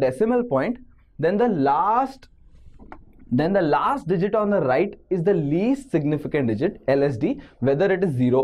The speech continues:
or non-zero। अब अगर हम तीसरा नंबर देखें तो क्योंकि यहाँ पर एक डेसिमल पॉइंट है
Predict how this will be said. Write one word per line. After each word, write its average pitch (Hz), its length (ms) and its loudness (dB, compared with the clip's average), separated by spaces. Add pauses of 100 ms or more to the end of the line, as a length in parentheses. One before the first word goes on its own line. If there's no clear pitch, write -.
(100)
or 107 80 0
non-zero। 87 420 -8 (540)
अब 165 160 2
अगर 190 200 2
हम 208 160 -2
तीसरा 156 360 -4
नंबर 190 280 2
देखें 170 300 -2 (480)
तो 208 80 2 (120)
क्योंकि 190 340 0
यहाँ 254 300 2
पर 254 100 2
एक 185 140 -2
डेसिमल 185 460 -2
पॉइंट 117 260 -2
है 175 140 -8